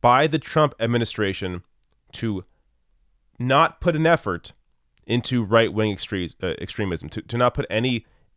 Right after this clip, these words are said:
a-, any extra money, any grants, any extra effort into combating right-wing terrorism.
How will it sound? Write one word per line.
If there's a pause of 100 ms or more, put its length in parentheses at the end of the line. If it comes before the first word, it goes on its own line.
a-, (100)
any
extra
money,
any
grants, (100)
any
extra
effort
into
combating (300)
right-wing (240)
terrorism.